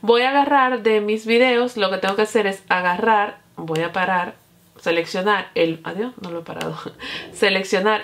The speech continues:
el video de el sorteo, como pueden ver, y me voy a la página de Sandra Cires Art, que la tengo aquí.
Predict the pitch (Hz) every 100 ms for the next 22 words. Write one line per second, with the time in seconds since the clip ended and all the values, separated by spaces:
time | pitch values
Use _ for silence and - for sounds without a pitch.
0 | - 175 165 170 202 196 185 - 160 156
1 | 147 143 143 139 131 - - 160 160 190
2 | 190 214 196 196 165 156 156 165 175 196
3 | 202 202 - 285 294 294 254 226 233 220
4 | 202 208 208 202 202 190 175 175 175 185
5 | 185 202 202 - 220 208 - 165 147 156
6 | 160 180 - 214